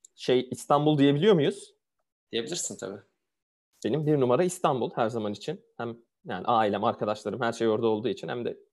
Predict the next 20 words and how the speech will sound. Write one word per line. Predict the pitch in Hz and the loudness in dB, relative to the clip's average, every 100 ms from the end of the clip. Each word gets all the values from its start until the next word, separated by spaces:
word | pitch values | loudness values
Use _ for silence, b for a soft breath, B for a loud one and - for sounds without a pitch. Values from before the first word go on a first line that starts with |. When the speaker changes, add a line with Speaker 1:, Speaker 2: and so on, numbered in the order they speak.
| _ | _
Speaker 1:
yani | 107 101 | -14 -6
kötü | 123 131 | -2 -2
bir | 127 | 0
şehir | 120 | 0
olduğunu | 117 110 113 | 2 0 -4
da | 107 | -8
düşünmüyorum. | - 131 107 113 208 - _ _ _ _ _ _ _ - | -6 -8 -6 -8 -10 -16 _ _ _ _ _ _ _ -18
İkiye | 117 151 180 | -4 0 4
Londra'yı | 175 180 135 110 | 4 4 4 4
koyarım. | 120 107 135 - _ _ _ _ _ _ _ _ - | 2 2 0 -4 _ _ _ _ _ _ _ _ -8
Üç | 165 - | -6 0
de, | 165 180 175 - _ _ _ 117 | 0 0 -2 -14 _ _ _ -6
e, | 113 113 131 | -6 -4 -4
Brüksel'le | 131 - 131 143 | -4 0 0 0
Roma | 139 135 107 | 0 0 -2
arasındayım. | 104 117 107 160 - _ _ _ | -4 -6 -8 -8 -12 _ _ _
Roma | 123 131 104 | 0 0 -2
diyeceğim. | 90 92 - _ _ _ _ _ _ _ _ _ _ _ _ _ _ - - 110 - | -6 -10 -14 _ _ _ _ _ _ _ _ _ _ _ _ _ _ -20 -20 -20 -12
Speaker 2:
Teşekkür | - 98 - 101 | -8 -8 -6 -6
ediyoruz. | - 98 139 156 - b | -6 -4 -4 -4 -6 b